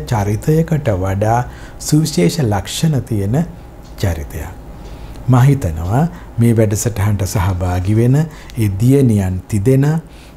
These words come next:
ඒ වගේම ශාන්තිනීද අල්විස් මහත්මිය සහ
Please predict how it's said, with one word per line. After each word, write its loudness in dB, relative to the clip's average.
ඒ 2
වගේම 2
ශාන්තිනීද 0
අල්විස් -2
මහත්මිය 0
සහ -2